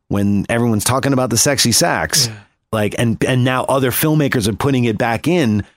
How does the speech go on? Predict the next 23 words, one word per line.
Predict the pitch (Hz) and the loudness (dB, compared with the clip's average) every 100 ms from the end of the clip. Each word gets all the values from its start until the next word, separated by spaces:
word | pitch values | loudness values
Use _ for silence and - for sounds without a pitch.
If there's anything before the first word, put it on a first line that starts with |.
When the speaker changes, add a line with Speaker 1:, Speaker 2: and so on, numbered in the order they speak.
| _ _ | _ _
Speaker 1:
like, | 107 107 92 _ | -4 -2 -4 _
we're | 123 | -2
starting | 151 - 180 165 | 0 2 2 2
a | 117 | 2
sexy | - 160 - | 0 0 0
sax | 117 151 123 | 2 0 0
revolution," | 120 131 107 113 170 - 76 - - | 0 0 2 2 2 0 -2 -4 -4
you | 113 104 | -2 0
know? | 107 | 0
And | 107 117 | 0 0
they're | 117 | 2
like, | 110 | 0
and | 107 101 | 0 -2
finally | - 139 143 143 139 117 | -4 -2 0 2 2 2
they | 107 | 0
were | 104 107 | 0 0
like, | 98 | -2
"Fine." | - - 135 127 123 123 120 120 - - - | -8 -4 -2 0 0 0 0 -2 -6 -20 -8
And | - | -4
it | 117 - | -4 -2
wasn't | 107 120 135 147 | -2 0 0 0
until | 139 - 127 127 113 110 | 0 -2 -2 0 0 0
the | 101 101 98 95 95 | 0 0 0 0 -2